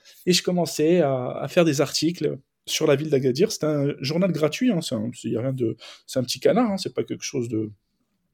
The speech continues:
Mais ce qu'il, il avait la particularité de sortir une fois par mois. C'était un journal mensuel parce qu'il était gratuit, il était pas mal, il était gros, donc j'avais la possibilité de faire beaucoup d'articles. Et en plus, à cette époque-là, la boutique, euh, je crois que j'avais même fermé la boutique à ce moment-là, et, euh, bah, ça me permet de, bah, de gagner ma vie.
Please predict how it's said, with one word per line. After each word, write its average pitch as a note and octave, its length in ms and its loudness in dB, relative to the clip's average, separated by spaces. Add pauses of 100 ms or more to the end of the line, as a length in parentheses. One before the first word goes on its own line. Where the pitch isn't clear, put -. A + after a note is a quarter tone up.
(280)
Mais F#3 180 6
ce - 80 0
qu'il, C#3+ 140 0
il C#3 100 4
avait C#3+ 160 8
la C#3+ 60 10
particularité C#3 600 0
de F3+ 60 -4
sortir C#3+ 300 0
une C3+ 80 -2
fois D3 180 0
par B2 160 6
mois. F3+ 240 0 (380)
C'était - 160 2
un C3 80 8
journal C#3 260 0
mensuel E3 380 4
parce - 160 -4
qu'il C3+ 100 0
était C3 160 0
gratuit, A#2+ 320 2
il C4 40 0
était - 180 -4
pas B2 160 4
mal, F#3+ 180 0
il D3+ 60 -2
était B2+ 160 -2
gros, F#3 260 0 (300)
donc E3 160 -4
j'avais D#3+ 260 4
la E3 120 6
possibilité D3+ 420 -4
de - 80 -6
faire D#3 140 4
beaucoup F3+ 200 -2
d'articles. F#3+ 460 0 (720)
Et C#3+ 40 0
en C#3 60 0
plus, F#3 180 -2
à F3 40 2
cette D#3+ 180 0
époque-là, E3+ 480 4
la C#3+ 100 4
boutique, D3 380 -4
euh, A2+ 400 -2 (220)
je - 100 -10
crois F#3 140 2
que - 60 -2
j'avais A2 140 0
même D3+ 140 -2
fermé C#3+ 260 -2
la A#2 80 0
boutique B2 320 -8
à A#2 60 -4
ce A#2 100 -8
moment-là, A#2+ 320 -4 (460)
et, B2+ 180 0
euh, A2+ 260 0
bah, A#2+ 120 0
ça A#2+ 160 -2
me A#2 60 -10
permet C3 260 -4
de, A2+ 140 -4
bah, G#2 160 -4
de A2+ 100 -2
gagner A2 220 -4
ma A2+ 120 2
vie. D3+ 240 -4